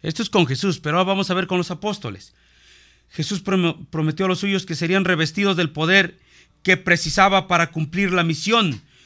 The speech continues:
pues de otra forma sería contradictorio confiarles una misión sin otorgarles la forma de cómo poder cumplirla. Así es que si Dios nos ha llamado, Dios nos ha elegido, Dios nos, nos ha puesto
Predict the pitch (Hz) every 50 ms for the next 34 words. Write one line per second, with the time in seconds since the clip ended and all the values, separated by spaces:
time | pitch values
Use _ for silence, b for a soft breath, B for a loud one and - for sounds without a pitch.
0 | b b b b b b b b b - 160 170 156 190 214 214 220 190 214 220
1 | 220 214 214 208 - 196 196 214 220 208 208 208 190 180 - 180 170 160 160 147
2 | - - 220 233 220 208 175 143 127 - 165 160 160 156 160 202 214 220 226 208
3 | 208 196 - 208 214 208 208 196 175 160 - - 214 233 240 233 208 - - 190
4 | 185 175 165 - 170 160 156 156 196 214 214 196 208 208 208 196 - 180 165 -
5 | - 196 202 208 208 208 208 208 202 B B B B B 156 175 170 - 220 220
6 | 214 170 - 185 190 202 196 - 208 196 - 214 247 269 240 185 151 113 92 -
7 | B B B B B B B B - - - 247 254 - - 226 - - 196 156
8 | 180 233 247 254 226 185 214 202 - 233 233 226 214 208 220 226 226 220 226 214
9 | 175 202 220 240 240 220 202 202 196 - 220 220 208 196 196 - 220 226 202 220
10 | 214 180 160 202 233 254 247 214 208 196 - - B B B B - 170 180 -
11 | - 202 - - B B B B B B B B _ _ _ _ _ _ _ _
12 | _ _ _ _ _ _ _ _ _ _ _ _ _ _ _ _ _ _ _ _
13 | - - - - 185 226 233 - - - 175 170 - -